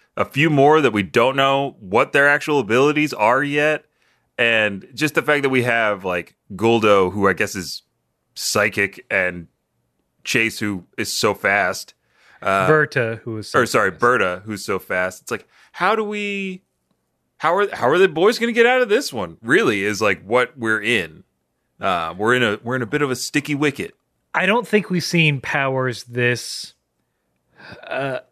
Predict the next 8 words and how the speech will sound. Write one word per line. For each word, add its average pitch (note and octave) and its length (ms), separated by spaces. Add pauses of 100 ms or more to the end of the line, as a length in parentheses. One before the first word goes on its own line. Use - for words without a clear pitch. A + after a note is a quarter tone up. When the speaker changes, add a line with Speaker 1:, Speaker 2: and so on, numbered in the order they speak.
(100)
Speaker 2:
un-, D#3+ 340
non-fighty D3 960 (300)
Speaker 1:
Right. G2+ 260 (180)
Speaker 2:
s-, - 280
in, B2+ 160
in B2+ 220
a A2+ 60
while. G2+ 760